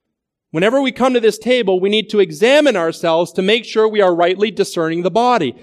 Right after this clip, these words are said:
In other words, that we are in a right relationship with our Christian brothers and sisters. That was the great scandal of the Corinthians.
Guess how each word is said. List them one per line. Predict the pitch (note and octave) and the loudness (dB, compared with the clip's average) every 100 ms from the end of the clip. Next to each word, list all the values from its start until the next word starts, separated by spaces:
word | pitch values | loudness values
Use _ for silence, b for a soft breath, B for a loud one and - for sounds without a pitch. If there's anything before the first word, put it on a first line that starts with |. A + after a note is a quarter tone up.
| B | B
In | F3 | 2
other | A3+ C#4+ A3 | 4 4 2
words, | D#3 E3+ E3+ | 0 0 -2
that | G3 | 0
we | F#3+ | 2
are | G3 | 2
in | F#3+ | 2
a | F#3 | 0
right | F3 A#3+ A#3 | 2 0 0
relationship | G#3 G#3 A#3+ C4+ - E3 - D#3 D#3+ | 0 0 0 -2 -4 -6 -4 -6 -4
with | F#3+ G3 | -2 -2
our | G3 | -2
Christian | - G3 - G3+ | -2 -2 -4 -2
brothers | F3 A#3 E3 E3 | 0 2 0 -4
and | F#3 | -6
sisters. | F3+ B3 A#3 - D3 - _ _ _ _ _ _ _ _ _ _ _ _ _ _ _ - | -6 -8 -8 -16 -20 -20 _ _ _ _ _ _ _ _ _ _ _ _ _ _ _ -2
That | A3 C4+ | 0 2
was | D4+ | 0
the | B3 | -2
great | G3+ A#3 A#3 | 0 0 -2
scandal | - A#3 B3+ D4+ B3+ G3 | -8 0 4 4 4 2
of | F#3+ | 0
the | |
Corinthians. | G#3+ A#3 C#4 D4 A3 E3 | -2 0 0 2 -2 -2